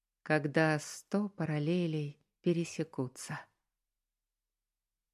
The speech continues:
Жить с Катькой, конечно, весело, но мне нужно заняться поисками квартиры.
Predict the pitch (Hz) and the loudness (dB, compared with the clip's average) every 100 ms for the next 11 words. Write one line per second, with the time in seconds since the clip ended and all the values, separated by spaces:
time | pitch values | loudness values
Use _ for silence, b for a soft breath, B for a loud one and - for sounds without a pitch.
0 | _ _ _ - 147 180 240 - - 208 | _ _ _ -6 4 4 4 0 -2 2
1 | 240 - 202 - 185 180 196 202 185 180 | 2 2 0 4 4 6 4 2 0 0
2 | 170 165 156 143 - 156 143 - _ _ | 0 -2 -4 -6 -10 -12 -12 -18 _ _
3 | _ 180 196 254 269 311 247 233 214 185 | _ 4 8 8 8 6 8 8 8 4
4 | 170 156 151 151 170 - 156 - 151 147 | 0 0 -2 -2 -4 -4 -6 0 0 0
5 | - 151 151 147 147 147 - - - 151 | -2 -4 -4 -4 -6 -6 -8 -12 -12 -12